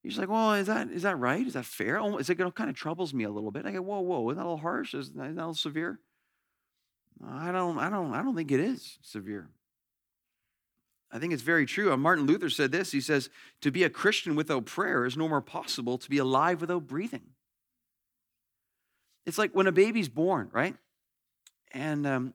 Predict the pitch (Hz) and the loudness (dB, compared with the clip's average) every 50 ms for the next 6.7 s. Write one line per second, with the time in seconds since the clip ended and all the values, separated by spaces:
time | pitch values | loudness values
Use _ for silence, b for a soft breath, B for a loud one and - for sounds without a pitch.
0 | - _ 147 139 - 175 185 190 180 165 165 165 170 170 170 160 139 131 139 165 | -10 _ -8 -2 0 2 4 4 4 4 4 4 4 2 2 2 0 2 2 2
1 | 202 220 190 160 143 135 147 151 151 156 147 113 139 131 151 165 180 147 127 147 | 2 4 2 2 2 2 4 2 2 2 0 -2 -2 -2 -2 -2 -2 -4 2 2
2 | 175 165 151 180 156 147 - - - - - - 185 180 190 190 196 151 147 131 | 2 4 4 0 -2 -2 -4 -6 -10 -10 -6 -4 -2 0 2 2 2 2 0 -2
3 | - - 180 160 - 160 147 - - - - 175 170 156 - 123 - - 123 123 | 0 -2 -4 -4 -4 -4 -4 -4 -6 -4 -6 -6 -6 -6 -8 -12 -14 -14 -12 -8
4 | 131 165 196 214 294 - - - - - - _ _ _ _ _ _ _ _ _ | -6 -6 -6 -6 -8 -10 -14 -16 -16 -18 -20 _ _ _ _ _ _ _ _ _
5 | _ _ _ _ _ _ _ _ _ _ _ _ _ _ _ _ - - - 151 | _ _ _ _ _ _ _ _ _ _ _ _ _ _ _ _ -20 -10 -8 -8
6 | 143 131 165 170 190 220 208 202 185 160 143 139 120 - | -2 4 6 8 8 8 6 6 8 8 8 6 4 -2